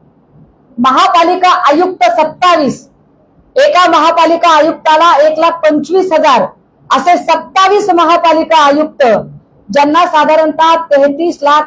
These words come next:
पंच्याहत्तर हजार मानधन. खरे तर सगळे जिल्हाधिकारी आणि महापालिका आयुक्तांनी सुद्धा याच्यावर क्लॅरिफाय करावं लागेल. उपायुक्त प्रशासन महानगरपालिका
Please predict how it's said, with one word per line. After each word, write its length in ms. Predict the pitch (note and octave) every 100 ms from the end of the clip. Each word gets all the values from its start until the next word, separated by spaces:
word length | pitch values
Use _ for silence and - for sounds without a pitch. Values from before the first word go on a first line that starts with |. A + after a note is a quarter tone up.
| -
पंच्याहत्तर 600 | C4+ C4 C#4 C#4+ - C#4+
हजार 440 | B3 G#3 C#4 E4
मानधन. 460 | D#4 C#4+ B3+ A#3 F#3+ E3 _ _ _ _ _ _ _ _ _ _ -
खरे 220 | C4+ D4+
तर 480 | E4+ E4 D4 - -
सगळे 360 | D4 C#4+ E4+
जिल्हाधिकारी 600 | D4+ D4 D#4 D#4 D#4+ D#4
आणि 200 | D#4+ D#4
महापालिका 600 | D4+ C#4+ D4+ D#4 D4+ D#4
आयुक्तांनी 520 | D4 C#4+ C#4+ D#4 D4+
सुद्धा 280 | D#4 D#4 D4
याच्यावर 320 | C#4+ C#4+ C#4+
क्लॅरिफाय 460 | C#4+ C#4 C4 C4+ B3+
करावं 280 | B3 A#3 A#3
लागेल. 340 | A3+ B3+ E4 - _ _ _ _ _ _ _ _ _ -
उपायुक्त 600 | C#4 F4 F4+ F#4 F#4 F#4
प्रशासन 560 | E4+ E4 F4+ F4+ F4+
महानगरपालिका 1080 | D#4+ D4+ F4 F4 F4 E4+ D#4+ D#4 D4 A3+